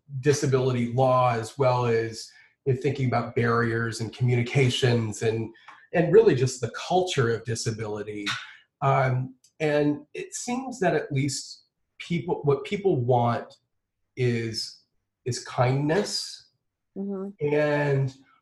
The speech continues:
Speaker 1: um, and for people to not make assumptions. Uh,
Speaker 2: Mm.
Speaker 1: and, and, and I,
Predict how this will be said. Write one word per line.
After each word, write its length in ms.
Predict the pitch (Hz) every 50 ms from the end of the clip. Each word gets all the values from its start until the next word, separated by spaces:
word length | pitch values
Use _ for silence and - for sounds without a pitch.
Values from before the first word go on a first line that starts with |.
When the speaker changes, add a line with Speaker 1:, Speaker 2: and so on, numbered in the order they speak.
| _ _ - 147
Speaker 1:
um, 520 | 139 135 127 127 127 127 120 123 123 -
and 180 | 156 143 131 -
for 160 | 147 135 127
people 460 | - - - 214 220 - 233 226 226 -
to 140 | - 151 135
not 420 | 135 135 135 131 131 127 - 127
make 240 | 120 120 120 - 120
assumptions. 1200 | 113 - - - - 131 120 117 - - - - - - - - - - - - - - - _ _ _ _ _ _ _ - - -
Uh, 340 | 139 135 135 131 127 123 127
Speaker 2:
Mm. 140 | 175 175 - _ _ _ _ _ _ _ _ _ -
Speaker 1:
and, 640 | 165 165 165 160 156 156 151 151 156 151 151 - - - _ _ _ _ -
and, 440 | - - - - 202 175 - - -
and 100 | 185 185
I, 180 | 180 - -